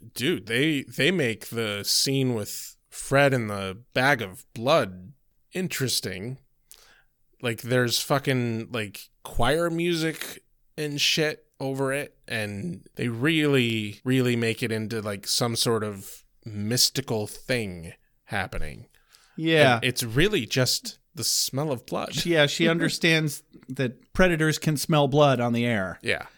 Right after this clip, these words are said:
Speaker 2: That's all it is. So she raises her fist in the air. He smells it, and they suppose that it was, uh,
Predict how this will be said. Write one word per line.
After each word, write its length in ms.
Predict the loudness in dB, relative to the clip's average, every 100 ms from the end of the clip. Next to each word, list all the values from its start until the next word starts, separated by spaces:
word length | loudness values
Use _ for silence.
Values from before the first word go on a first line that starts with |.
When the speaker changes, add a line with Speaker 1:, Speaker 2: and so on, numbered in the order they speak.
| 0
Speaker 2:
That's 220 | 2 6
all 140 | 6 6
it 60 |
is. 180 | 4 2
So 100 | 0
she 140 | 2
raises 300 | 2 2 2
her 100 | -2
fist 260 | 0 0 2
in 80 | 2
the 140 | 2
air. 140 | 2 2
He 120 | 0
smells 400 | 2 4 4 2
it, 240 | 0 -2 -20 -20 -10 0
and 540 | 2 4 4 4 2
they 160 | 4 4
suppose 600 | 2 4 6 4 2 2
that 140 | 6
it 360 | 6 4 -4 0
was, 600 | 4 6 4 -2 -6 0
uh, 380 | 2 4 4